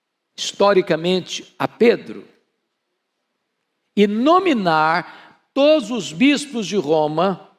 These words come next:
como se fossem sucessores de Pedro,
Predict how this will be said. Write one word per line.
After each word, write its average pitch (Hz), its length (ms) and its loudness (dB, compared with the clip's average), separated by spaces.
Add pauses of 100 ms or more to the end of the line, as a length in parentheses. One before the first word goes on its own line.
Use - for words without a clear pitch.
(480)
como 220 280 0
se - 680 0
fossem 208 800 -2 (140)
sucessores 220 760 0
de 165 120 -6
Pedro, 175 520 0